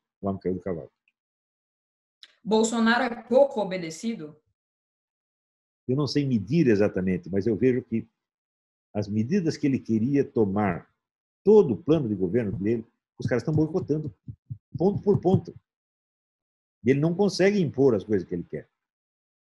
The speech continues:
Speaker 1: Claro, a, a, a briga não foi decidida ainda. Não sabemos que lado vai ganhar essa porcaria. Mas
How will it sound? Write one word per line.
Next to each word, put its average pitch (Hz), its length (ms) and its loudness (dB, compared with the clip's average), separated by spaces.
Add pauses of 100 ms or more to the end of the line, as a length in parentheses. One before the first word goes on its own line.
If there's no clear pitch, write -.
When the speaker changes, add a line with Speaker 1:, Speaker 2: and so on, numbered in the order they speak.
(720)
Speaker 1:
Claro, 113 380 0
a, 92 80 -4
a, - 960 -10
a - 20 -4
briga 147 280 2
não 160 100 0
foi 156 120 2
decidida 135 580 2
ainda. 98 420 -4
Não 117 120 -8
sabemos 127 360 -2
que 120 80 -6
lado 123 200 -2
vai 117 120 -2
ganhar 110 220 -4
essa 104 140 -6
porcaria. 85 380 -8 (1200)
Mas 98 240 -4